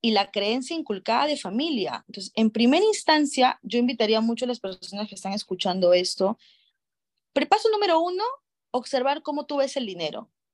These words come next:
de verdad. No me digas, "No, es que el dinero a mí me encanta, yo quiero comprarme un carro". No, no, no, sí, eso lo sabe tu lógica, que es el cuatro por ciento de tu información.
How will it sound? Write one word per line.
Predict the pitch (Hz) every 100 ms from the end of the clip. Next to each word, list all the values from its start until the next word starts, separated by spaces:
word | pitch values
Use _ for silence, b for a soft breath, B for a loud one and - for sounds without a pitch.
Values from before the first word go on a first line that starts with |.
| _
de | 196 196
verdad. | 180 175 196 156 _ _ _ _ -
No | 269
me | 320
digas, | 320 330 330
"No, | 226
es | 226
que | 202
el |
dinero | 185 202
a |
mí | 214
me | 214
encanta, | 190 226 226 208
yo | 196
quiero | 208
comprarme | 208 202 208
un | 190
carro". | 185 202 170 -
No, | 254
no, | 247
no, | 220 143
sí, | - 226 - -
eso | - 277
lo | 226
sabe | 269 277
tu | 214
lógica, | 202 208 - 156 - - _ _ -
que | 240
es | 262
el | 240
cuatro | 254 240 240
por | 208
ciento | 233 220
de | 220
tu |
información. | 220 208 185 180 220 156